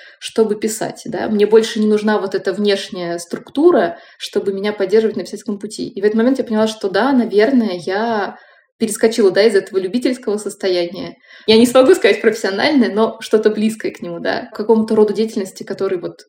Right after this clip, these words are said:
мой основной. И я поняла, в чём случился критерий. Я в какой-то момент очень сильно на себя разозлилась, потому что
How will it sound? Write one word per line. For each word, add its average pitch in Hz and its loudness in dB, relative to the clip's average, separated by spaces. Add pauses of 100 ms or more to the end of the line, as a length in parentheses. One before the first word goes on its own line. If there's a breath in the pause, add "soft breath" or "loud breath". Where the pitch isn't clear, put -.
(180)
мой 185 -2 (280 soft breath)
основной. 196 -6 (340 soft breath)
И 247 6 (220)
я 247 4
поняла, 262 6
в - -6
чём 208 -2
случился 214 -6
критерий. 185 -4
Я 247 4
в - -10
какой-то 233 0
момент 277 2
очень 226 -2
сильно 240 2
на 208 -2
себя 214 0
разозлилась, 196 0
потому 185 -8
что 180 -8